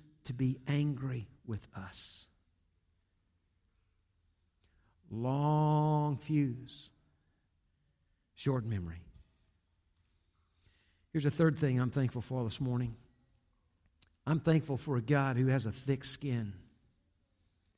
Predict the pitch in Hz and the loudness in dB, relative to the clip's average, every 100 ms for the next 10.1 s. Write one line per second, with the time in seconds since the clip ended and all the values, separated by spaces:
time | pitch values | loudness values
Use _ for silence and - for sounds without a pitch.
0 | _ 113 - - 143 - - - 110 95 | _ -12 -8 -4 -2 -4 -8 -4 -6 -6
1 | 92 - _ _ 180 - 180 143 - 147 | -12 -18 _ _ -4 2 2 2 2 2
2 | 123 - - _ _ 143 127 - 131 113 | 0 -4 -16 _ _ -2 0 -2 -2 -2
3 | 98 - _ _ _ _ _ _ _ _ | -4 -14 _ _ _ _ _ _ _ _
4 | _ _ _ _ _ _ _ _ _ _ | _ _ _ _ _ _ _ _ _ _
5 | _ - 131 - - _ - 139 104 98 | _ 0 2 0 -10 _ -6 -2 -2 -4
6 | - _ _ _ _ _ _ _ _ _ | -12 _ _ _ _ _ _ _ _ _
7 | _ _ _ _ _ _ _ _ _ 170 | _ _ _ _ _ _ _ _ _ 8
8 | 175 131 113 170 208 190 185 196 202 202 | 8 6 6 6 8 4 4 4 4 2
9 | - - - - 262 240 139 120 - - | -6 -2 0 6 6 6 4 0 2 2
10 | - | 0